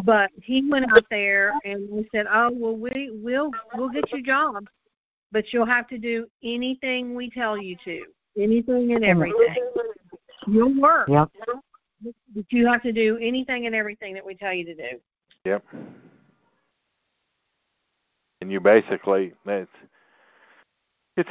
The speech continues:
Speaker 3: it's long been known it's basically a big casting couch.
Speaker 2: Yep.
Speaker 3: Yeah.
Speaker 2: Sure is.
Speaker 3: And
Speaker 2: That's
Speaker 3: I, I
Speaker 2: true.
Speaker 3: hate that. I hate that because it tarnishes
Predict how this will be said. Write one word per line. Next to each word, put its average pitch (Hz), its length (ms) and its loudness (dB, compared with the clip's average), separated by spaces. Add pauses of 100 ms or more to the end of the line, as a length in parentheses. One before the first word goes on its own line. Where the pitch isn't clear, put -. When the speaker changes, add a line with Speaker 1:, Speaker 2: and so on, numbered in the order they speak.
(160)
Speaker 3:
it's 180 180 0
long 147 300 4
been 117 240 2
known 107 320 -2
it's 95 100 -14
basically 104 420 -4
a 92 40 -8
big 90 240 -8
casting 98 480 -6
couch. 165 340 -10 (1600)
Speaker 2:
Yep. 170 240 2 (1160)
Speaker 3:
Yeah. 147 160 -8 (460)
Speaker 2:
Sure 202 360 -4 (220)
is. 120 40 -8 (2000)
Speaker 3:
And 185 140 -4
Speaker 2:
That's - 120 -6 (100)
Speaker 3:
I, 165 140 4
I 202 60 4
Speaker 2:
true. 175 80 -2
Speaker 3:
hate - 280 2
that. 156 200 -12 (760)
I 92 120 -8
hate 101 320 -2
that 76 200 -12
because 87 400 -4
it - 180 -8
tarnishes 104 760 -2